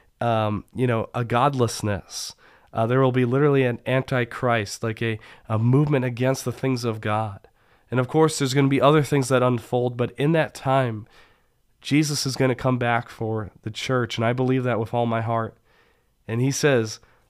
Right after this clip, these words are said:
that one person will be there and the other will be leaving. And you notice what they're doing in the, in the verse? They are working. So I encourage you to keep showing up to work, keep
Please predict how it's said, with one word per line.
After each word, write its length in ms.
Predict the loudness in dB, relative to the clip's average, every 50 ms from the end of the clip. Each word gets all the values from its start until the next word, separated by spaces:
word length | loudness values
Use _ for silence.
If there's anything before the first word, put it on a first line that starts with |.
| _ -6
that 180 | -4 -4 -4
one 460 | -4 -4 0 4 6 8 8 8 6 4
person 460 | 4 2 2 2 2 2 2 2 4
will 140 | 2 2 2
be 120 | 2 2
there 140 | 2 2 2
and 240 | 2 0 0 0 0
the 80 | 0
other 180 | 0 0 0 0
will 200 | -2 -2 -4 -4
be 260 | -6 -6 -6 -6 -8
leaving. 420 | -8 -8 -6 -6 -6 -4 -4 -4
And 160 | -2 -2 -2 0
you 100 | 0 2
notice 360 | 4 4 4 2 0 -2 -4
what 100 | -4 -2
they're 80 | -2
doing 260 | 0 2 2 2 2 2
in 120 | 2 2
the, 160 | 2 0 0 -2 -2
in 100 | -2 0
the 80 | 0 0
verse? 300 | 0 0 -2 -2 -4 -8 -14 -18 -20 -20 -16 _ -2
They 140 | 0 0
are 160 | 2 2 0 -2
working. 680 | -4 -2 -2 -2 -2 -2 -4 -10 -8 -8 -10 -14 -16 _ _ -20 -20 _
So 160 | -2 2 4 4
I 40 |
encourage 380 | 4 4 4 2 2 2 2 0
you 80 | -2 -2
to 80 | -2
keep 280 | -6 -6 -6 -6 -6 -6
showing 360 | -4 -2 0 2 2 2 2
up 140 | 0 -2 -4
to 120 | -6 -6 -4
work, 340 | -4 -4 -4 -6 -6 -8
keep 340 | -8 -6 -4 -2 -2 -4 -6